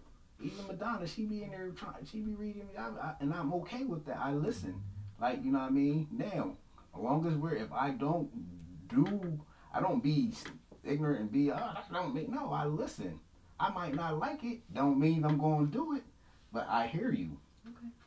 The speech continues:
Speaker 2: And then I'll weigh it that it's something that I need to do.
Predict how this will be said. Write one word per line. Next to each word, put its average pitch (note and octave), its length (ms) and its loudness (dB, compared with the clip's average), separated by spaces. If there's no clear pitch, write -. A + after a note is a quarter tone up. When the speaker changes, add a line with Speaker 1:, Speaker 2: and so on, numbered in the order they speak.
Speaker 2:
And B2+ 180 -2
then - 160 2
I'll C#3 240 2
weigh G3 260 0
it B2 100 -2
that B2+ 140 0
it's C3+ 120 -4
something B2+ 340 -4
that C3 140 -4
I C3 140 0
need C3+ 200 4
to B2 60 -6
do. D3+ 300 -2